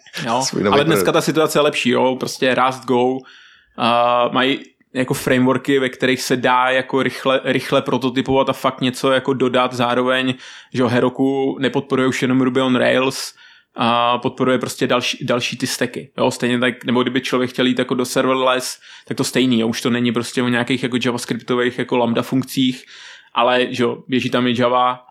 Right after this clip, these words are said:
Speaker 1: jo, rů-, různý jako technologie, takže dneska jsou ty jako možnosti, možnosti jako daleko, daleko jako větší.
Speaker 2: My, když jsme se spolu bavili vlastně o tom, řekněme, po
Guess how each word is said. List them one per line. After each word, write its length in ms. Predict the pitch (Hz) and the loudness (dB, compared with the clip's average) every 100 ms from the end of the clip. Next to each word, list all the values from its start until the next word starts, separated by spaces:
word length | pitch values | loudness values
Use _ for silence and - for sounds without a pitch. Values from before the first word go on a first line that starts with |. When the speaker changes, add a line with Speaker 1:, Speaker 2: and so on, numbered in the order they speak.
| - | -8
Speaker 1:
jo, 360 | 123 123 123 151 | -2 -2 -2 -2
rů-, 260 | 127 135 | -2 0
různý 280 | 127 127 127 | 0 0 2
jako 180 | 123 131 | 0 -2
technologie, 440 | 123 131 117 113 | -2 0 0 2
takže 200 | 113 117 | 0 2
dneska 220 | 127 - 127 | 0 0 -4
jsou 140 | 123 | -2
ty 100 | 127 | 0
jako 200 | 123 127 | 0 0
možnosti, 800 | 123 123 127 123 - 135 127 123 | 0 2 0 -2 -4 -2 0 0
možnosti 420 | 123 117 123 - | 0 -2 -4 -2
jako 220 | 123 123 | -4 0
daleko, 560 | 120 120 120 127 123 123 | 0 0 0 0 2 0
daleko 320 | 120 120 127 | 0 -2 -2
jako 180 | 120 127 | -2 -2
větší. 360 | 120 - - _ _ _ - - - - _ _ - | -4 -6 -16 _ _ _ -20 -20 -20 -20 _ _ -4
Speaker 2:
My, 100 | 113 | 0
když 140 | 139 | 0
jsme 120 | 180 | 0
se 100 | 170 | -2
spolu 220 | 185 190 202 | 0 2 2
bavili 380 | 143 123 107 | 2 4 2
vlastně 360 | 107 117 - 139 | 2 -2 0 0
o 80 | - | 0
tom, 540 | - 135 139 135 139 131 | 2 0 0 -6 -6 -6
řekněme, 400 | 120 135 135 127 | -4 2 2 2
po 520 | - - 120 120 | -2 0 2 2